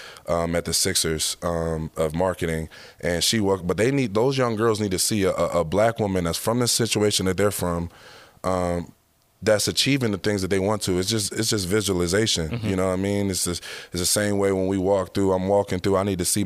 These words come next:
Speaker 1: I like to see myself on tape, or I like to see guys that fit the body type and the play style that I have. So I'm like, "Okay, I can make that type of play." Same way they, those kids feel the same way. Like, they wanna see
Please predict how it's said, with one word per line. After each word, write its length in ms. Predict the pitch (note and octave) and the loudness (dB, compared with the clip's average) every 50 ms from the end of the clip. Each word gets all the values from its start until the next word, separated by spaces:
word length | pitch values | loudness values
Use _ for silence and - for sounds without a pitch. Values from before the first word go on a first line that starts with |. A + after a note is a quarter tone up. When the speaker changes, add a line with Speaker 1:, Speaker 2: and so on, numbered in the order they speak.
| F2+ | 0
Speaker 1:
I 60 | D2+ G2 | 0 2
like 180 | G#2+ G#2 F2+ F2 | 2 2 0 0
to 40 | |
see 160 | F2 - G#2 F#2+ | -2 0 0 0
myself 420 | F#2 F2+ F2 - - G#2 G2 - | 0 0 0 2 0 0 0 0
on 140 | F#2+ F2+ E2+ | -4 -4 -2
tape, 240 | - G#2+ G2+ E2 F2 | 0 0 0 0 0
or 80 | E2 | 0
I 20 | F#2 | 2
like 140 | F#2+ F#2 | 2 0
to 80 | E2+ F2 | 0 -2
see 160 | - - F#2 | -2 -2 0
guys 280 | E2+ F#2 F2+ F2 F2 E2 | 2 2 2 2 2 2
that 200 | F2 E2+ E2+ - - - - - _ | 0 0 0 -2 -8 -16 -18 -20 _
fit 360 | - - - - A2 - - | -10 -6 -2 -2 -2 0 0
the 100 | F#2+ E2+ | 0 0
body 400 | D#2 E2+ F#2+ G2 G2+ G2 F#2+ F2+ | 4 4 4 4 4 2 0 -2
type 340 | - G#2 F#2+ F#2 F#2+ - F2+ | 0 2 2 2 2 0 -2
and 100 | E2 E2+ | -2 -2
the 60 | D#2+ | -4
play 240 | - - G#2 G2 G2 | -2 0 0 0 0
style 260 | - - F#2 F2 E2 | 2 0 0 2 2
that 80 | F2 F2+ | 2 2
I 140 | G2 A2+ G#2+ | 2 2 2
have. 380 | F#2+ F#2 F2 F2 F2+ F2 - - - - - - - | 2 4 4 4 4 2 0 -4 -14 -18 -20 -14 -4
So 120 | - - G2+ | -4 -2 -2
I'm 60 | G2+ | 0
like, 140 | F#2 D#2 - | 0 0 0
"Okay, 280 | G2+ - - F2+ D#2+ - - | 0 0 0 -2 -4 -2 -2
I 100 | - - | -2 -2
can 120 | - F2+ F#2 | -2 -2 -2
make 180 | A2 A2 - - | -2 -2 0 -2
that 160 | F#2+ F2 - | -2 0 0
type 180 | G2+ F#2 F2 | -2 -2 -4
of 80 | F2+ - | -4 -6
play." 300 | - A2 G2 E2 D2+ D#2+ - _ _ | -2 -2 -2 -2 -2 -6 -12 _ _
Same 320 | - - - A#2+ A#2+ A2+ A2 | -4 -2 0 0 2 2 2
way 120 | A2 G#2+ | 2 4
they, 100 | G2+ G#2+ G#2+ | 4 2 4
those 200 | A2 G#2+ G2 - | 2 2 0 0
kids 220 | - G2+ F#2+ F2+ | -2 -2 -2 -2
feel 140 | - - G2+ | 0 -2 0
the 80 | F#2+ - | 0 0
same 220 | - G2 F#2+ G2 | 0 0 0 0
way. 120 | G2+ G2 | 0 0
Like, 240 | F2+ F2 F2 E2 - - - - - - - | 0 0 -2 -2 -4 -10 -14 -16 -16 -12 -4
they 120 | - G#2 A#2+ | -2 0 0
wanna 260 | A#2 A2 G#2 G2 F#2+ | 0 0 0 -2 -2
see 400 | - - A#2+ A#2 G#2+ G2+ G2 | -2 0 0 0 0 -2 -4